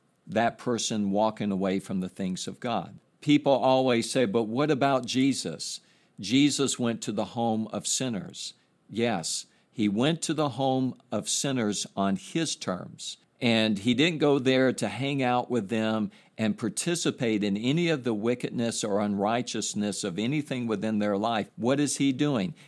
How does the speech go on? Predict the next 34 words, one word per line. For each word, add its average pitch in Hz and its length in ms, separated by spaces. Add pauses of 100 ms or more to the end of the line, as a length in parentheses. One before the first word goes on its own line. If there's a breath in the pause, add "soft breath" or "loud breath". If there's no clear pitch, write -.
He's 117 340
teaching 143 600
them 104 200
about 107 480
the 104 100
kingdom 104 480
of 92 140
God. 90 320 (300 soft breath)
So 123 280
as 131 360
believers, 143 800
we 123 160
are 123 100
not 117 300
to - 100
be 131 120
bound 110 360
together 101 380
with 101 180
unbelievers. 110 920
Now, 98 100
you 113 200
mentioned 110 480
about 98 340
in 98 220
business 92 640
and 92 160
things 104 360
of 95 100
that 98 240
nature. 98 400
There 120 240
are 107 80
some 131 420